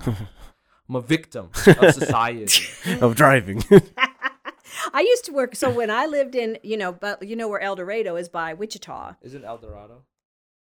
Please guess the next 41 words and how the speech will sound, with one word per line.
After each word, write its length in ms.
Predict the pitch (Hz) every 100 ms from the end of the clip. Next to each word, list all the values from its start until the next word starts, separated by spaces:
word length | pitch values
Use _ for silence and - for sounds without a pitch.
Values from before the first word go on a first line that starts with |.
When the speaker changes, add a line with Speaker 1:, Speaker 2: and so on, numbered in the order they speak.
| 170 -
Speaker 1:
I 180 | 151 156
don't 140 | 165
know, 100 | 160
El, 220 | 147 151 160 - 156 - -
El 180 | 160
Dorado, 720 | 156 147 139 147 151 147 151 160 _ 196 -
El 100 | 147
Dorado. 460 | 151 151 143 147 151 151 -
Speaker 2:
<laughs> 140 | -
Speaker 1:
Is 120 | 208
it 120 | 208 -
Arkansas 800 | 202 202 220 196 190 190 190 196
River 280 | 190 190
or 200 | 170 170
the 120 | 170 143
Arkansas 520 | 170 - 185 185 175
River? 340 | 170 175 127
Speaker 2:
It, 60 | 120
Speaker 3:
Yeah. 160 | 90 87 -
Speaker 2:
I'm 80 | 139
from 160 | 156 160
what 100 | 135
I 100 | 101
understand, 280 | 101 -
Speaker 1:
Uh, 140 | 165 233
Speaker 2:
it's 0 |
El 120 | 233
Speaker 1:
yeah, 440 | 220 196 180 170 -
Speaker 2:
Dorado. 100 | 214
Speaker 1:
yeah. 440 | 226 214 175 180 -
And, 340 | 202 190 185 -
uh, 160 | 180
but 160 | 170 208
I 140 | 226
worked 340 | 254 254 254 254
at 180 | 202 202
the 80 |
Matfield 640 | 175 185 185 - 196 180 165
Green 500 | 170 208 233 180 180
Howard 400 | - 185 165 165
Johnson's 760 | 185 214 269 - 123 - -